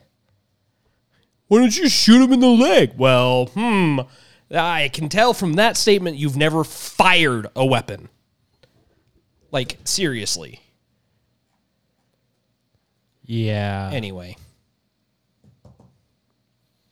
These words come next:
Speaker 2: Yeah.
Speaker 1: We really should at some point do the whole picking apart the, uh,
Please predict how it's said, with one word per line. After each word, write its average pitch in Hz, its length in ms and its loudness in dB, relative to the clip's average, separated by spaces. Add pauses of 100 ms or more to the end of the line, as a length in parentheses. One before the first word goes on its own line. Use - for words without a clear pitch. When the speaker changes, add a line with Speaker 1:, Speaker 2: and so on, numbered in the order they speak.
(600)
Speaker 2:
Yeah. 87 300 -14
Speaker 1:
We 180 100 -4
really 196 240 0
should 127 220 -6
at 107 80 -12
some 123 220 -6
point 104 360 -12
do 117 220 -10
the 98 280 -14
whole 98 200 -16
picking 107 380 -16
apart 101 400 -16
the, 95 200 -20
uh, 92 180 -16